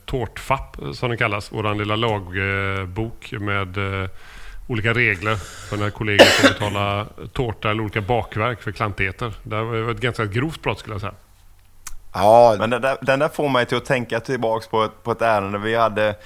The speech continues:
Speaker 3: Ja, men vi har ju våra stammisar som vi omhändertar för fylleri mer eller mindre dagligen. Och så, så, så, så, eh, även denna dag, eh, och vi s-, sätter in honom i bilen. Det är liksom en,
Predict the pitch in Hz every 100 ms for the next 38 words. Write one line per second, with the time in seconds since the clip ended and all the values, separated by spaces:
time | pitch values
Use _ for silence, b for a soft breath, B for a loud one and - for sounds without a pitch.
0 | b b 123 120 131 123 110 104 104 107
1 | 104 95 92 107 98 101 98 95 95 92
2 | 104 104 92 98 92 98 90 101 92 92
3 | 95 95 90 90 87 82 85 98 92 85
4 | 80 90 - b b b b b b -
5 | 113 123 117 - - - 113 - - 85
6 | 113 - 85 - - 117 113 104 92 127
7 | 117 110 - 113 107 110 117 117 120 127
8 | - - 104 101 98 98 98 107 107 131
9 | 120 107 113 110 110 104 104 104 98 101
10 | 92 101 110 98 90 85 80